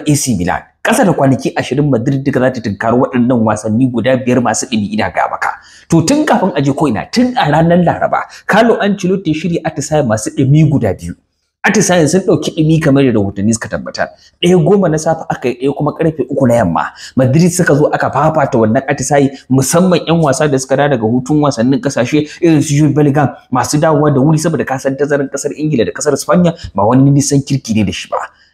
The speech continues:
To ƴan wasan an riga an fara shirya kansu saboda ranar Alhamis Carlo Ancelotti Alhamis din zai samu tawagar ƴan wasan duka gabaki ɗaya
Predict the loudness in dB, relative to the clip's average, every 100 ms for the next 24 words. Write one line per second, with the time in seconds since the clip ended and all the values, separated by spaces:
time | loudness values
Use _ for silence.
0 | -4 0 2 2 2 0 -2 0 2 2
1 | 0 -2 0 2 2 2 0 0 0 -2
2 | -2 0 -2 -6 -10 0 2 2 2 0
3 | 2 0 0 0 0 -2 -2 -2 -2 -2
4 | 0 0 0 -2 0 0 2 0 0 0
5 | 0 0 0 2 0 0 0 0 0 0
6 | -2 -4 -4 -2